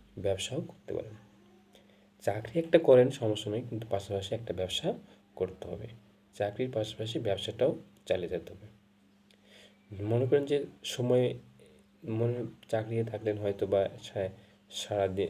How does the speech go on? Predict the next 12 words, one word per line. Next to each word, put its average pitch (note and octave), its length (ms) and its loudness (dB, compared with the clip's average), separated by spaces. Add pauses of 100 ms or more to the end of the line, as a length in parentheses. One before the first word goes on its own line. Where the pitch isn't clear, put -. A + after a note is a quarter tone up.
এই F#2+ 460 -2 (320)
নয়টা G2 300 -2
থেকে F2+ 580 0 (160)
চারটা G#2 540 0
বা F2+ 140 0
পা-, F#2 400 -6
পাঁচটা G2 260 -4
বা F#2+ 60 0
ছয়টা F#2+ 220 -4
পর্যন্ত। G#2+ 320 -2 (440)
তারপরে A2+ 380 4
এসে A2+ 320 2